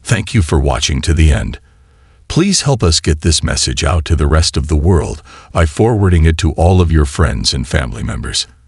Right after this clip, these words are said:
If you haven't already subscribed to my channel, please do so right away so that you can receive other videos on God's Word in the days and weeks ahead.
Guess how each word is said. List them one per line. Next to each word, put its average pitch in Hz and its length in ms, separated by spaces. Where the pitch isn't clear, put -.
If - 140
you 98 100
haven't 123 280
already 95 380
subscribed 71 680
to - 80
my 64 140
channel, - 480
please 123 320
do 71 160
so - 400
right 107 260
away 123 440
so - 200
that 87 180
you 80 140
can 78 160
receive 76 480
other 82 220
videos 58 540
on 65 120
God's - 360
Word 71 280
in 65 100
the 62 80
days - 480
and 87 200
weeks 82 260
ahead. 62 420